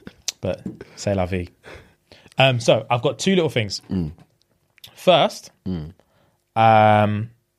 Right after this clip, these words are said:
Speaker 1: someone sent us in, well, actually, I say someone, a few, a good few people sent us in this TikTok of, uh, a woman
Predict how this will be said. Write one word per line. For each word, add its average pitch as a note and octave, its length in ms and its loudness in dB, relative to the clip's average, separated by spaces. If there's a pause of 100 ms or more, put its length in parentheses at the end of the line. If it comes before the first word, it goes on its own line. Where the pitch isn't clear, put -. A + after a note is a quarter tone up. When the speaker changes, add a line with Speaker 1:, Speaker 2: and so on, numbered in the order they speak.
(920)
Speaker 1:
someone D3 400 2
sent D#3+ 280 0
us B2 180 -6
in, A#2 520 -2 (600)
well, B2+ 220 2
actually, B2+ 220 -4
I G#2+ 40 -4
say D3 140 -2
someone, A2+ 400 -4
a F#2 100 -6
few, D3 720 0
a C3+ 100 2
good F#3 340 2
few D3+ 220 -2
people A2+ 480 -2 (280)
sent C#3+ 300 0
us - 200 -8
in A#2+ 380 -2
this G#2+ 640 -6 (240)
TikTok - 600 -4 (1080)
of, A2 480 2
uh, G#2 640 0
a G2+ 80 -6
woman A2 600 -2